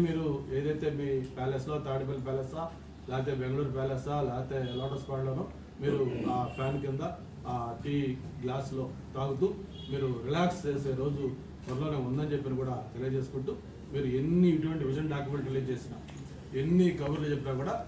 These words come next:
విశాఖ ప్రజలైతే మిమ్మల్ని విశ్వసించరు. మిమ్మల్ని పర్మనెంట్గా ఈ విశాఖ ప్రజలు మిమ్మల్ని చేదరించుకున్నారు. Already మీ అమ్మ ఎలక్షన్ ద్వారా నిరూపించారు, మన ఎలక్షన్లో నిరూపించారు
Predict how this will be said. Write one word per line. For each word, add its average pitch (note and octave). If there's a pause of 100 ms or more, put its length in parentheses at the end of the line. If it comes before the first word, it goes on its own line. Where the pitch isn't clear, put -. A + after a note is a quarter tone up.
(260)
విశాఖ F3 (160)
ప్రజలైతే C#3+ (100)
మిమ్మల్ని D3 (180)
విశ్వసించరు. B2+ (560)
మిమ్మల్ని D3+ (120)
పర్మనెంట్గా E3+ (300)
ఈ C3+
విశాఖ D3+ (120)
ప్రజలు C#3
మిమ్మల్ని C#3+ (640)
చేదరించుకున్నారు. C3+ (260)
Already D#3 (120)
మీ C3
అమ్మ D#3 (340)
ఎలక్షన్ C#3+
ద్వారా C#3 (100)
నిరూపించారు, B2+ (480)
మన C#3 (100)
ఎలక్షన్లో D#3
నిరూపించారు B2+